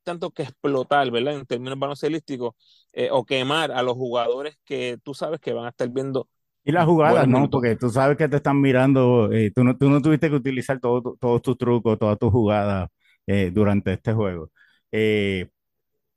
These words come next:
Speaker 2: Dominicana y Puerto Rico ya jugaron este año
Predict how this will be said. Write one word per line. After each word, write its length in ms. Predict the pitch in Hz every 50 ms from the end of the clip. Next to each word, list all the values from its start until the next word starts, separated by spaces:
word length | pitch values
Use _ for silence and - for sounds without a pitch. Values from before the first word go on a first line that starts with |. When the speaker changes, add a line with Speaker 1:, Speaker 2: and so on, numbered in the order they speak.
| _ -
Speaker 2:
Dominicana 500 | 110 131 135 143 139 135 127 131 135 151
y 40 | 156
Puerto 220 | 175 175 147 170
Rico 200 | 160 175 180 180
ya 160 | 139 139 139
jugaron 480 | 156 175 170 160 156 156 170 190 180 - _ _ _
este 260 | - 113 113 - - 156
año 340 | 135 123 120 131 147 151